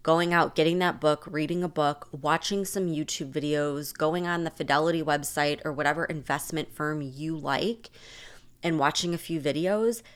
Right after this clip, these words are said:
It's that simple, okay? And the world and, and stockbrokers and a lot of different people might try and make it sound a little more complicated, and it, it definitely can be.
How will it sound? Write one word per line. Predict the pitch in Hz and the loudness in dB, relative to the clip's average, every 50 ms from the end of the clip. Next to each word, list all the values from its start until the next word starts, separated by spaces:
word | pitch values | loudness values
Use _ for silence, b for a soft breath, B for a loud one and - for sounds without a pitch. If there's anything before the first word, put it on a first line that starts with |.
| B B B B - | B B B B 2
It's | 190 208 202 - - | 2 4 4 2 -2
that | 170 170 165 156 - - - | 0 2 4 4 2 2 0
simple, | - - 156 143 143 - - - - - - - - _ _ - _ _ _ - - | -2 0 0 0 -2 -4 -6 -6 -6 -6 -6 -8 -14 _ _ -20 _ _ _ 0 0
okay? | 156 - - 170 156 156 160 160 175 175 B B B B B - | 0 0 2 0 2 4 4 4 2 0 B B B B B 2
And | 175 165 165 151 | 2 4 4 4
the | 165 151 | 0 0
world | 131 147 156 156 170 180 196 214 220 226 208 - - | 2 2 2 4 4 4 4 4 2 0 0 0 -2
and, | 175 147 - - - | -2 -4 -4 -6 -4
and | 151 151 143 147 147 143 135 - | -2 -2 -2 -2 -2 -4 -6 -6
stockbrokers | - - - 185 190 202 - - - 190 185 - 190 180 170 165 | -8 -2 0 0 0 0 -2 0 0 0 2 2 2 0 2 0
and | 160 160 | 0 0
a | |
lot | 156 151 156 165 | 0 2 0 0
of | 165 | 0
different | 185 - 175 160 - | -4 -4 -4 -8 -8
people | - - - 180 175 - 185 175 | -10 -10 -10 -10 -6 -4 -4 -2
might | 175 165 170 175 - - | 0 0 -2 -2 -2 -4
try | - - - 247 | -8 -6 -4 -4
and | 247 240 214 185 170 | -2 -2 -2 -2 -2
make | 160 156 151 - | -2 -4 -2 -4
it | - - - | -4 -4 -4
sound | - - 151 143 147 156 156 | -4 -2 -2 0 0 0 0
a | 156 | 0
little | 151 156 151 156 151 | 0 0 0 0 -2
more | 160 160 160 151 147 143 143 143 135 - - _ _ _ - _ - | -2 -2 0 0 2 2 2 0 0 -2 -6 _ _ _ -20 _ -18
complicated, | - - - 131 127 - - 180 180 - - 214 208 196 208 208 190 | -14 -8 -6 -6 -4 -2 -2 -2 -4 -2 -4 -4 -2 0 0 0 0
and | 185 170 180 | 0 -2 -2
it, | 165 - | -2 -2
it | - 202 202 | -4 -2 0
definitely | 233 254 277 - 285 247 - - 170 | 0 -2 0 -2 -4 -4 -2 -2 -4
can | - - - - 147 139 143 143 156 156 139 | -4 -6 -12 -8 -4 -2 -2 0 -2 -2 -4
be. | - 131 135 135 156 185 214 254 | -4 -4 -4 -2 -2 -2 -4 -4